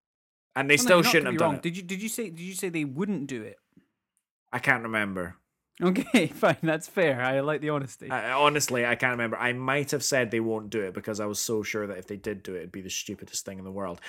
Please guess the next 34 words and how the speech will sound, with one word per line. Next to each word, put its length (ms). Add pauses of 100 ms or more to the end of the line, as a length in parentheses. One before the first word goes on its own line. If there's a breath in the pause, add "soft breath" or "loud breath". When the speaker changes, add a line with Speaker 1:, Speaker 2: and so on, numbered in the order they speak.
(160 loud breath)
Speaker 1:
And 100
even 360
though 320
this, 360 (320)
this 360
episode 500
was 200
visually 640
stunning 600 (220 loud breath)
and 140
it 100
was 320
against 400
an 160
O 200
P 460
Ultron 560
and 80
there 100
were 60
some 200
cool 260
things 300
that 80
happened 360
with, 120
I 100
really 320
liked 400
the 340
Arnim 380
Zola 340
virus 520
thing. 320